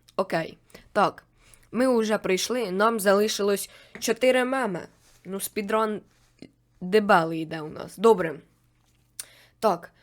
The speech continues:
получається, с-, е, шостий мем, правильно? Раз, два, три, чотири, п'ять, шість. А, сьомий мем. Восьмий, дев'ятий. Да, сьомий мем. І це <laughs> меми Кличка. Звісно ж, куди ж,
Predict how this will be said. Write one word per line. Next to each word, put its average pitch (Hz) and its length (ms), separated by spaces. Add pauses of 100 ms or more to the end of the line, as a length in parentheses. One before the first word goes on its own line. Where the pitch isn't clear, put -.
(160)
получається, 208 560
с-, 190 340 (160)
е, 165 760
шостий 240 420
мем, 165 180
правильно? 208 460 (600)
Раз, 185 260
два, 170 240
три, 165 260
чотири, 160 340
п'ять, 190 320
шість. - 460
А, 190 160
сьомий 220 560
мем. - 300
Восьмий, 190 340
дев'ятий. 170 340
Да, 170 320
сьомий 214 380
мем. 254 280 (280)
І 208 100
це 240 240 (280)
<laughs> - 220
меми 226 440
Кличка. 220 720
Звісно 226 640
ж, - 100
куди 226 260
ж, 220 140